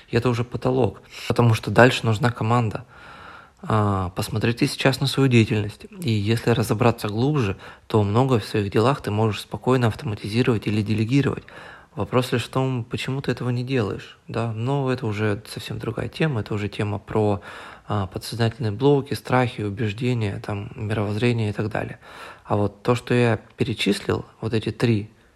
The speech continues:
а, навыка. Первое — это умение расставлять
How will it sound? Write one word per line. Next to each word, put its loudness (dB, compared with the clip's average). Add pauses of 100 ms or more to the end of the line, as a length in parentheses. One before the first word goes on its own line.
(480)
а, 0
навыка. 2 (120)
Первое — 4
это 0
умение 4
расставлять 2